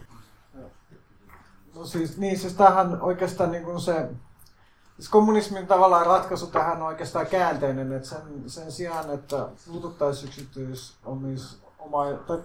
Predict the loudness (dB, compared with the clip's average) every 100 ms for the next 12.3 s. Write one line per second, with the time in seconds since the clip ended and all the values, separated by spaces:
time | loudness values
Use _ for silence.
0 | -10 -8 2 4 4 2 0 -2 -4 -8
1 | -10 -10 -10 -12 -14 -14 -14 -14 -4 -4
2 | -4 -4 -4 0 -2 -2 -2 -2 -2 -6
3 | -8 -4 -4 -4 -6 -6 -6 -10 -10 -10
4 | -12 -12 -14 -8 -8 -8 -10 -6 -6 -6
5 | -12 -12 -12 -14 -18 -14 -14 -12 -10 -10
6 | -10 -14 -10 -8 -8 -8 -10 -10 -10 -8
7 | -8 -10 -16 -20 -20 -20 _ _ _ _
8 | _ _ _ 2 2 2 2 6 6 4
9 | 0 2 4 2 2 -6 -8 -10 -12 -10
10 | -10 -2 -2 -2 -4 -6 -4 -2 -2 -4
11 | -2 0 2 0 0 -2 -6 -6 -6 -6
12 | -8 -8 -10